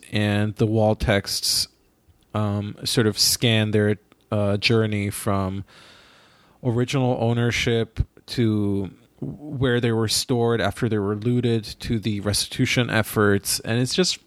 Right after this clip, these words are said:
fascinating. Um, I don't know, maybe in the case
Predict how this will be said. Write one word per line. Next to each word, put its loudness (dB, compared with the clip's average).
fascinating. 0
Um, 2
I -2
don't 2
know, 0
maybe 0
in 0
the 0
case 0